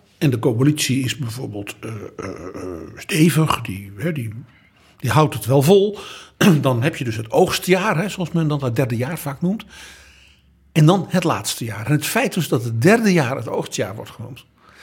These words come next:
En dat vierde jaar als een soort het laatste jaar richting de verkiezingen geeft al aan dat dat vierde jaar vaak een wat merkwaardig karakter heeft. En je, we zien dus in de geschiedenis van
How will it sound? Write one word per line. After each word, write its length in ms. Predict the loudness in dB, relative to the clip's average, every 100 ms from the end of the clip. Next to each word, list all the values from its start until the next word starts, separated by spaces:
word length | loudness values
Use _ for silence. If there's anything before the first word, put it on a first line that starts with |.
| 0
En 80 | 2
dat 140 | 2
vierde 360 | 2 4 4 4
jaar 220 | 4 0
als 120 | -6
een 60 | -4
soort 280 | -6 -4
het 120 | -2 0
laatste 400 | 0 -2 -2 0
jaar 240 | 2 2
richting 300 | 2 2 0
de 80 | 0
verkiezingen 540 | -2 -2 0 0 -2 -10 -16 -10
geeft 280 | 0 2 2
al 120 | 0
aan 100 | 2
dat 140 | 2 2
dat 160 | 0
vierde 300 | 0 2 2
jaar 220 | 2 0 -2
vaak 320 | 0 0 0
een 100 | 0
wat 200 | 0 0
merkwaardig 580 | 0 0 -4 -4 -4 -4
karakter 360 | -4 -4 -8
heeft. 220 | -12 -16 -20 _ _ _ _ -12 0
En 220 | 2 2
je, 120 | -2
we 180 | 0 2
zien 280 | 4 6 6
dus 180 | 6 4
in 160 | 2
de 80 | 2
geschiedenis 600 | 0 -2 2 0 0 -4
van 260 | -4 -6